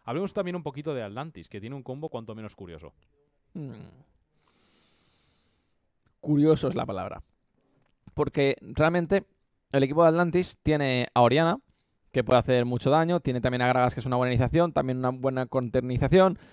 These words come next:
Speaker 2: tiene la patada de Lee Sin, tiene a, a Skarner, quiero decir,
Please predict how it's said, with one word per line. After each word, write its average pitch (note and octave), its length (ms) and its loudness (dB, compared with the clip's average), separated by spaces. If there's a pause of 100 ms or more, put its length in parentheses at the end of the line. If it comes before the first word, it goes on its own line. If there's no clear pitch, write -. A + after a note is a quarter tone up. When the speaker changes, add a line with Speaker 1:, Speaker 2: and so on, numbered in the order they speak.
(640)
Speaker 2:
tiene D#3+ 200 4
la D3+ 100 8
patada D3 320 8
de D3 80 6
Lee D#3+ 100 2
Sin, G3 380 0
tiene D3+ 300 2
a, C#3+ 360 2 (260)
a C#3+ 80 4
Skarner, F3 340 4
quiero E3 160 6
decir, - 240 -2